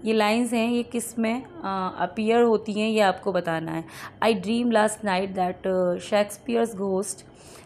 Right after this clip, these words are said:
set for a civil service post। the English paper for that year had several questions on King Lear, which Shakespeare answered very badly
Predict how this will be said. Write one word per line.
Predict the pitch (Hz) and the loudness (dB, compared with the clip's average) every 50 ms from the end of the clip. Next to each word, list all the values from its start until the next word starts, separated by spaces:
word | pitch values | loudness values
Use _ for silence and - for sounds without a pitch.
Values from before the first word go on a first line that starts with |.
| - - - - | -16 -6 2 4
set | 247 247 247 247 - - | 4 4 4 2 -2 -2
for | 233 220 214 214 208 | 0 2 2 0 0
a | 214 - | -2 -2
civil | 220 202 220 220 214 - | 0 0 0 0 2 2
service | 196 185 180 196 196 - - - - | 2 2 2 -2 -4 -6 -8 -6 -4
post। | 214 190 180 175 - - - - - - - - - - - - - - - - - - - - - - - | -2 -2 -2 -4 -8 -12 -16 -18 -20 -20 -20 -20 -20 -20 -20 -20 -20 -20 -20 -20 -20 -20 -20 -20 -18 -4 -2
the | 214 - | 0 0
English | - 240 240 240 247 254 247 254 | 2 2 2 4 2 2 0 0
paper | - - 214 202 208 - 196 202 | 0 0 0 2 2 2 2 2
for | 202 - 214 208 196 | 2 2 2 4 4
that | 185 185 180 185 - - | 4 2 2 0 -2 -6
year | - 185 180 175 175 185 208 - - - - - - | -6 -2 0 0 0 0 -2 -6 -10 -18 -10 -2 0
had | 202 190 190 | 2 2 2
several | - - 233 220 220 214 233 233 240 240 | 2 4 6 6 6 8 6 4 4 2
questions | 233 - 202 185 - - - 202 196 202 - - - - | 2 0 0 0 -2 -2 0 0 0 0 -4 -12 -8 -4
on | - 190 185 185 180 | -2 0 0 -2 -2
King | - - 202 190 196 | -4 -4 -4 -4 -4
Lear, | 185 170 165 160 156 151 160 - - - - - - - - - - - - - - - - - - - - | -4 -4 -4 -4 -6 -6 -8 -12 -20 -20 -20 -20 -20 -20 -20 -20 -20 -20 -20 -20 -20 -20 -20 -20 -20 -8 -4
which | 190 262 254 - - - - - - - - - - | -2 -2 -2 -2 -8 -18 -18 -20 -20 -20 -18 -6 -2
Shakespeare | - 208 202 202 - - - - 226 208 202 202 - - - | 2 2 2 0 -2 -8 -6 -2 2 4 4 4 4 2 0
answered | - 185 185 190 190 - - 226 214 214 208 214 - 185 165 | -2 -2 -2 -2 -4 -2 2 4 4 4 4 2 -4 -4 0
very | 196 185 180 180 214 220 180 | 2 2 4 2 2 0 2
badly | 180 180 175 170 160 170 170 170 180 185 208 | 2 2 4 2 0 -2 -4 -4 -4 -4 -4